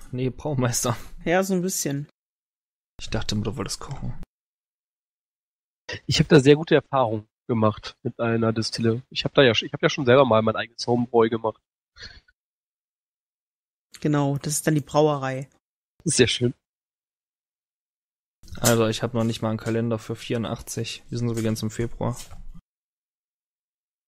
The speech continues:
Speaker 1: Ähm, beschäftigt euch mal kurz. Ich brauch nämlich grad noch ein bisschen.
Speaker 2: So wie gerade, meinst du?
Speaker 1: Was habt ihr denn gerade gemacht, außer zu sagen, dass
Speaker 2: <laughs>
Speaker 1: Kaban vielleicht Bier brauen will?
Speaker 2: Kaban will doch gar kein Bier brauen.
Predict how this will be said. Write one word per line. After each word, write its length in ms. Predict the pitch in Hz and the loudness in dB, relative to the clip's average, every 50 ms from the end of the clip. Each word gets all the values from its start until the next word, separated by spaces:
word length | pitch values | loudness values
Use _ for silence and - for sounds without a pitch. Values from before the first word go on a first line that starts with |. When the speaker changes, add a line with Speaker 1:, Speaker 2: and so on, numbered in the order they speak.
| - - | -8 -2
Speaker 1:
Ähm, 580 | - 131 127 127 127 127 131 131 127 110 110 95 92 - | 2 4 4 4 2 0 -2 -4 -10 -12 -14 -16 -16 -12
beschäftigt 540 | 151 139 139 123 165 180 185 - - 160 147 | -8 -6 -4 -2 -2 -4 -4 -6 -8 -8 -8
euch 140 | 139 135 135 | -8 -8 -6
mal 120 | 143 139 | -8 -10
kurz. 500 | - - 156 170 185 185 - - - - - - - - - | -8 -8 -8 -8 -8 -10 -12 -16 -16 -18 -20 -20 -20 -20 -20
Ich 80 | - - | -20 -16
brauch 200 | - - 160 - | -10 -10 -10 -8
nämlich 240 | - 123 117 113 - | -8 -12 -12 -12 -14
grad 180 | - - 120 120 | -12 -12 -10 -10
noch 120 | 117 113 | -10 -12
ein 100 | 113 113 | -12 -12
bisschen. 320 | 117 117 - - - 131 123 _ _ - - - | -12 -12 -14 -14 -16 -18 -18 _ _ -20 -20 -16
Speaker 2:
So 180 | - - 196 185 | -10 -6 -4 -2
wie 80 | 190 180 | -2 -2
gerade, 340 | - - 185 190 240 254 | 0 2 2 2 2 2
meinst 320 | 196 170 156 160 - - - | 2 0 -2 -2 -4 -6 -8
du? 80 | 247 311 - _ _ _ _ _ _ _ _ _ _ _ _ _ _ _ _ - | -8 -8 -10 _ _ _ _ _ _ _ _ _ _ _ _ _ _ _ _ -14
Speaker 1:
Was 160 | - 123 120 | -12 -8 -4
habt 160 | 135 135 131 - | -4 -2 0 0
ihr 40 | |
denn 120 | 131 131 123 | 0 0 0
gerade 240 | - 127 127 127 131 | 0 0 0 2 2
gemacht, 300 | 127 127 131 131 - - | 0 0 -2 -4 -4 -4
außer 240 | 107 120 127 127 | -4 -2 -4 -4
zu 120 | - - 123 | -6 -4 -2
sagen, 320 | 120 120 117 120 123 127 - | 0 2 2 2 2 2 2
dass 120 | - - | 2 2
Speaker 2:
<laughs> 80 | - 302 | 2 2
Speaker 1:
Kaban 300 | 196 120 120 123 127 123 | 2 4 2 2 0 -2
vielleicht 360 | 127 127 127 123 123 - _ | -2 0 0 0 -2 -4 _
Bier 140 | - 160 156 | -4 -4 -4
brauen 380 | 151 - 107 110 110 117 113 110 | -4 -4 -6 -6 -4 -6 -4 -2
will? 180 | 113 113 117 113 - - - - _ _ _ - | -2 -2 -2 -4 -8 -20 -20 -20 _ _ _ -4
Speaker 2:
Kaban 320 | - 156 147 160 160 147 | 0 2 2 2 2 2
will 80 | 151 180 | 0 0
doch 120 | 226 226 | 0 0
gar 120 | - 151 147 | 0 -2 -2
kein 200 | - 170 156 143 | -2 -4 -4 -4
Bier 180 | 139 151 143 | -2 -4 -4
brauen. 380 | - - - 131 131 131 127 | -4 -2 -2 0 0 0 -2